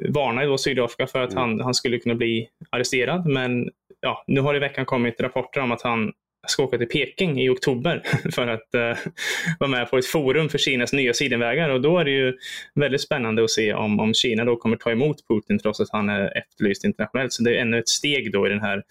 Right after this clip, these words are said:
Speaker 1: diplomatiska stödet som även inkluderar att man, ja, mobiliserar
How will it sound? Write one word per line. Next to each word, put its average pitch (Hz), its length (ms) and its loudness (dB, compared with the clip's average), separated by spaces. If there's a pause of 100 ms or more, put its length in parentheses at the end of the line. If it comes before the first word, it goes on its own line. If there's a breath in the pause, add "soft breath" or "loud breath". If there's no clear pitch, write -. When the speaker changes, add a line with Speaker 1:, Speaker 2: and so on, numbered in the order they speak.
(360 loud breath)
Speaker 1:
diplomatiska 127 920 -2 (120)
stödet 104 500 0
som 110 180 2
även 110 240 0
inkluderar 107 500 0
att - 140 -10
man, 104 280 -2 (760 loud breath)
ja, - 320 -2
mobiliserar 143 920 2